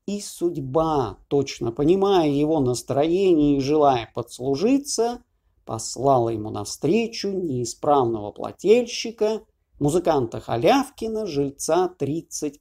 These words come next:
первого номера. Халявкин стоял перед своей дверью и, сильно покачиваясь, тыкал ключом в замочную скважину.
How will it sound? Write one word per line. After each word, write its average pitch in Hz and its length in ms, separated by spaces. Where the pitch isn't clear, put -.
первого 113 500
номера. 104 540
Халявкин 202 640
стоял 160 460
перед 135 300
своей 135 380
дверью 208 840
и, 139 160
сильно 127 480
покачиваясь, 214 1300
тыкал 127 320
ключом 143 600
в - 20
замочную 120 720
скважину. 107 840